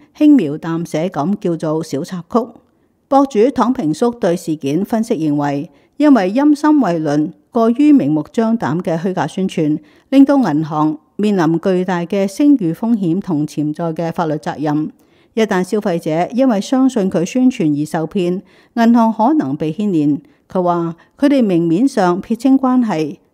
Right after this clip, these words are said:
但係私底下互相勾結，違規操作。助貸中介之間之所以能夠混得風生水起，一係利用咗消費者信息唔對稱，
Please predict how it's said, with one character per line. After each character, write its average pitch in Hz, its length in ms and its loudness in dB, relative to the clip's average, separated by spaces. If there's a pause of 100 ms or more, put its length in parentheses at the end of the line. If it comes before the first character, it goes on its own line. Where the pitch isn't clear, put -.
但 208 120 -2
係 196 260 0
私 285 220 -2
底 185 240 -4
下 170 220 -4
互 160 180 -4
相 202 220 -2
勾 208 80 -2 (160)
結， 170 240 0 (180)
違 170 200 0
規 208 200 0
操 202 220 0
作。 175 400 -2 (580)
助 262 120 2 (120)
貸 254 240 0
中 214 280 0
介 226 200 0
之 277 200 2
間 285 260 4
之 294 140 0
所 151 200 -2
以 185 180 -2
能 147 240 -2
夠 170 200 -2
混 160 180 0
得 214 140 -4
風 220 260 -2
生 214 260 -2
水 165 240 -4
起， 165 360 -4 (300)
一 214 80 -2
係 214 340 -6
利 165 160 0
用 175 180 -2
咗 170 220 -2
消 220 160 -4
費 185 180 -2
者 160 200 -4
信 185 240 -2
息 220 160 -2
唔 147 200 -4
對 165 180 -4
稱， 170 300 -2